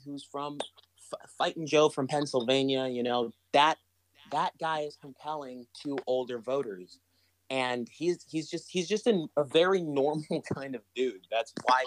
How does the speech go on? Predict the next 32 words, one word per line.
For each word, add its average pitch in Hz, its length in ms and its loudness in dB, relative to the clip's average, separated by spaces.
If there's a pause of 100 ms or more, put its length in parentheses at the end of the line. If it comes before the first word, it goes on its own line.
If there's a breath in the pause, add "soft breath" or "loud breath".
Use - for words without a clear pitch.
he 131 140 -20
won 123 180 -6
the 117 160 -8
primary, 117 560 -4
and 104 120 -14
that's 107 260 -8
why 113 340 2 (600)
he 120 360 -6 (160)
has 117 200 -4
a 107 60 -10
shot 117 280 -2
at - 80 -10
winning 113 180 -6
the 98 80 -12
presidency 101 720 -6
here. 95 200 -6 (220)
So 104 120 -2
I 104 60 4
think 123 200 -2
that's 123 280 4
his 110 120 -8
strategy 95 480 0
going 87 280 -10
forward 95 360 -6
if 87 100 -18
he 92 60 -8
wants 92 240 -6
to 90 80 -4
expand 127 420 0
that 117 180 0
lead 117 340 0
and 98 220 -10